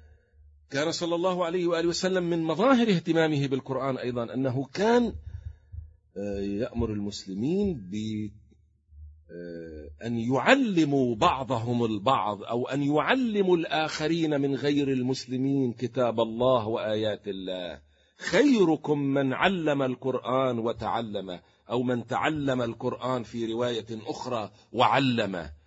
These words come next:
فيما روي عنه صلى الله عليه وآله وسلم. ولذلك كانت الدعوة في بداية الإسلام ما كان في أدلة منطقية وعقلية لح-، ل-، لتقنع الآخرين بالدخول إلى الإسلام،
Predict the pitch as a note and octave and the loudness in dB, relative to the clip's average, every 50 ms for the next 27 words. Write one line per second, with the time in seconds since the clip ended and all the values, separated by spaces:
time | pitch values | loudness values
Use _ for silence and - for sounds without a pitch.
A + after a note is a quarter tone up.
0 | _ _ _ _ - A#2+ A#2 A#2 A2+ A#2 A#2+ A#2+ A#2+ A#2 G#2+ F#2 A#2 A2+ G#2 G#2+ | _ _ _ _ -6 -4 -2 0 0 0 0 0 0 0 0 0 -2 -4 -6 -8
1 | G#2+ - A2 G#2+ G#2+ G#2+ A2 G#2+ G#2 G2+ F2 F#2+ G#2 G2+ - - D2+ D2 - G2+ | -10 -8 -6 -4 -4 -4 -4 -4 -4 -4 -6 -6 -6 -6 -4 0 0 0 0 0
2 | F#2+ F#2 F#2+ - - G#2+ F#2+ F2+ E2+ E2 D#2 - _ _ - _ - A#2+ C3+ C#3 | -2 -4 -6 -8 -8 -8 -8 -8 -8 -10 -12 -16 _ _ -16 _ -4 0 2 4
3 | D#3 F#3 G3 F3+ - - F3 F3 D#3 - E3 D3+ C3 B2+ G#3 A3+ G3+ G3+ F#3+ E3+ | 6 6 6 6 4 4 4 4 4 2 0 0 6 8 8 8 8 6 4 4
4 | C#3 D#3 D#3 C#3+ C#3 D#3+ F3 D#3+ C#3 D#3+ D3 C#3 C3 - D#3+ F#3 A#3 A#3+ A3+ G#3+ | 2 2 0 2 4 4 4 2 2 -2 -4 -4 -6 -2 2 4 4 6 6 4
5 | A3+ A3 E3 - _ _ _ _ _ _ _ _ _ _ - D3+ D3+ A#3+ - A3+ | 2 0 -6 -8 _ _ _ _ _ _ _ _ _ _ -10 -10 -6 -2 0 2
6 | A3+ G3 - - G#3 G3+ F3+ F3+ E3 G3+ G3 F#3 F3+ F3+ F3 F3 E3+ D#3+ - E3+ | 2 2 0 -2 -2 0 0 2 2 4 6 8 8 8 8 8 6 4 4 0
7 | E3+ - F3 F3+ F3+ E3+ E3+ F3 E3 D3 B2 D#3 - - E3 E3 F3 F3 E3 D#3+ | 0 2 2 2 4 6 6 6 8 8 6 4 2 2 2 2 2 4 4 4
8 | E3 D#3+ D3+ C#3+ B2 C#3+ C3+ D3+ D3+ D#3+ - - - - _ - C3 D3+ D3 - | 4 6 4 2 0 0 -2 0 -2 -2 -4 -6 -12 -20 _ -6 -4 -2 0 0
9 | - - D#3+ F3 D#3+ C#3+ D3+ D3 C#3 D#3 - - D3 D3 D#3 D#3 D3+ C#3+ C3 A#2+ | 0 2 4 4 6 6 6 6 6 6 6 6 6 6 6 6 6 4 4 2
10 | C#3 C3+ - D3+ D3+ C3 B2+ B2+ C3 A#2 B2 A2+ - C3 C3 B2+ B2 G#2+ F#2+ | 2 2 4 2 4 4 6 4 4 4 2 -2 -2 2 4 4 4 4 2